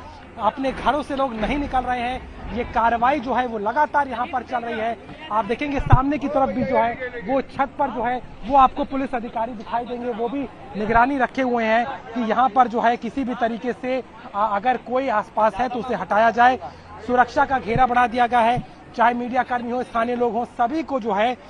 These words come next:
यहाँ से बाहर कर दिया गया है क्योंकि बड़ी कार्रवाई चल रही है, इमारत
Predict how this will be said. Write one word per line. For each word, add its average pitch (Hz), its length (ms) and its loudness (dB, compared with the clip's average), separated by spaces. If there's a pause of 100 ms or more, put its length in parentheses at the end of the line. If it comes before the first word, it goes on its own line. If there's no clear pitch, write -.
(200)
यहाँ 226 320 0
से 269 300 0 (400)
बाहर 208 280 0
कर 233 160 -2
दिया 233 240 -2
गया 226 140 -4
है 254 140 2
क्योंकि 240 280 -10
बड़ी 208 220 -6
कार्रवाई 220 360 -2
चल 233 140 -8
रही 220 160 -8
है, 247 120 -4
इमारत 202 340 -2